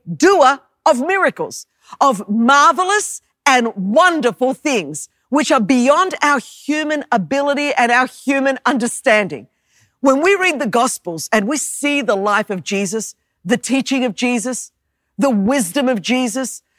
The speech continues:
the signs and wonders and miracles that Jesus performed, it's evident that Jesus is the fulfillment of this prophecy. Wonderful Counselor. Now, the role of a counselor is to impart wisdom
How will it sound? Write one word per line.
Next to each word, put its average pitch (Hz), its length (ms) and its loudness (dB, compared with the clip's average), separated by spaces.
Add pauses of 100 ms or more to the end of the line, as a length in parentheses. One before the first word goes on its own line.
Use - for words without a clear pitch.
(160)
the 226 120 4
signs 269 720 -2
and 185 300 -2
wonders 269 640 0
and 208 260 0
miracles 294 540 2
that 185 200 0
Jesus 277 400 -2
performed, 247 580 0 (420)
it's 339 260 -2
evident 403 440 4
that 294 160 -2
Jesus 339 540 -4
is 311 320 0
the 277 160 2
fulfillment 330 840 0 (300)
of 254 160 2
this 208 220 -2
prophecy. 240 600 -2 (200)
Wonderful 262 1040 -2 (360)
Counselor. 185 580 -2
Now, 196 260 -2 (800)
the 185 120 -4
role 240 280 4
of 196 100 -2
a 170 60 -4
counselor 202 460 -4
is 226 260 -4
to 240 100 -2
impart 208 420 0
wisdom 180 640 -2